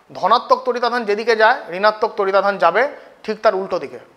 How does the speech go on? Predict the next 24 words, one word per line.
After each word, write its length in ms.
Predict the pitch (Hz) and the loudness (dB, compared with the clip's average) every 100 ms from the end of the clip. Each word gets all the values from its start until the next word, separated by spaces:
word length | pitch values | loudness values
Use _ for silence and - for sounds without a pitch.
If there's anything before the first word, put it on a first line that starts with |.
| _ _ _ _ _ - | _ _ _ _ _ -14
সাধারণভাবে 840 | - 190 226 311 302 214 156 131 - _ _ _ _ _ 139 | 0 2 4 2 2 -2 -4 -6 -12 _ _ _ _ _ -16
ধনাত্মক 640 | - 180 247 - - 262 269 | -4 2 2 0 0 -2 0
তড়িৎ 220 | 220 240 | -2 0
আধানের 340 | 233 233 240 | 0 0 -4
যে 80 | 208 | -4
প্রবাহ, 540 | 214 175 208 185 156 196 - _ _ | -4 2 2 2 -2 -8 -16 _ _
সেটাকেই 440 | 180 220 226 262 | 0 0 0 -4
আমরা 360 | 196 196 302 - - _ | 0 0 0 -4 -20 _
তড়িৎ 260 | 180 196 220 - | -6 -4 -6 -8
প্রবাহের 640 | 185 214 226 240 220 233 - | -2 2 2 2 0 -4 -14
direction 420 | 165 196 208 214 | -8 -6 -4 -4
হিসাবে 240 | 196 208 233 | -4 -6 -4
ধরে 240 | 180 165 | -2 -4
নিই। 140 | 127 107 _ _ _ _ _ - | -6 -16 _ _ _ _ _ 0
তাহলে 340 | 190 208 277 | 2 4 4
আমরা 160 | 269 262 | 2 0
কি 160 | 254 254 | -2 -2
বলতে 240 | 254 254 | -2 0
পারি? 180 | 247 277 269 - | -2 -4 -14 -16
যে 160 | 160 185 | -8 -6
তড়িৎ 420 | 185 202 240 - | 0 0 0 -2
প্রবাহ 300 | 214 214 233 | 0 2 2
হবে 340 | 214 202 254 311 - - _ | 2 4 4 2 -4 -20 _
সবসময় 520 | - 180 - 208 262 | 0 0 0 0 0